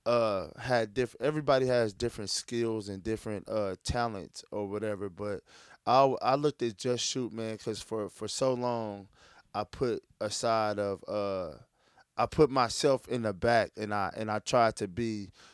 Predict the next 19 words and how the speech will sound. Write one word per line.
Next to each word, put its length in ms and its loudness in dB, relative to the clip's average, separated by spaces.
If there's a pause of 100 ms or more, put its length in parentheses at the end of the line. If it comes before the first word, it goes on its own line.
somebody 540 0
who, 180 -4
who 240 0
I 100 6
wasn't, 480 0
even 260 2
on 140 2
the 80 -4
court, 320 0
man. 300 -6
I 160 -2
never 320 0
really 460 -2 (380)
got 220 4
to 100 -2
embrace 600 0
my 200 -2
full 440 0
self. 580 0